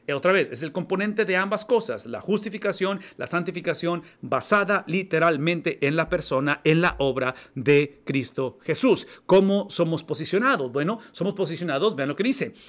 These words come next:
el que no eximió, el que no escatimó, dice la Reina Valera, capítulo ocho, versículo treinta, treinta y dos de Romanos, dice, "ni a su propio Hijo". Esa es la manera en que poseemos esto, sino que, ¿qué es lo que hace? Lo va a entregar por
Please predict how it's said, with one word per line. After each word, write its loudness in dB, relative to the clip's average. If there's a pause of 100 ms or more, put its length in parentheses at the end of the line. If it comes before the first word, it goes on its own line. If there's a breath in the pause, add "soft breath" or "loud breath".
el -2
que 2
no 2
eximió, 2
el -4
que -4
no 0
escatimó, 0
dice -4
la -2
Reina -2
Valera, 2 (200 loud breath)
capítulo -2
ocho, 0
versículo -4
treinta, -6
treinta -8
y -2
dos 0
de 0
Romanos, 0 (160 loud breath)
dice, 2
"ni 0
a 2
su -2
propio 2
Hijo". 0
Esa 2
es 6
la 8
manera 6
en 4
que 4 (180 loud breath)
poseemos 8
esto, 4 (340 loud breath)
sino 2
que, 2
¿qué 2
es 2
lo 0
que 2
hace? 2 (160 loud breath)
Lo 0
va 4
a 2
entregar 2 (280 soft breath)
por 2